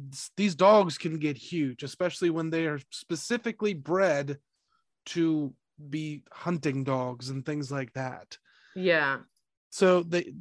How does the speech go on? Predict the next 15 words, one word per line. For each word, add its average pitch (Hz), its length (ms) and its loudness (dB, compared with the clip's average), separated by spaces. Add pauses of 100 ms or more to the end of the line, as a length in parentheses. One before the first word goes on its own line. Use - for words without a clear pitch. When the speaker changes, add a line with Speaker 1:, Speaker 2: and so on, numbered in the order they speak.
Speaker 1:
they 151 220 4
end 208 200 6
up 170 140 4
sending 202 460 2
the 196 80 0
dogs 170 440 2
basically 156 500 -2
<laughs> - 0 -
down 151 380 4
this 180 200 2
cliff 165 400 0
face 139 280 -2
after 147 440 -2
her, 131 340 0 (400)
and 151 480 2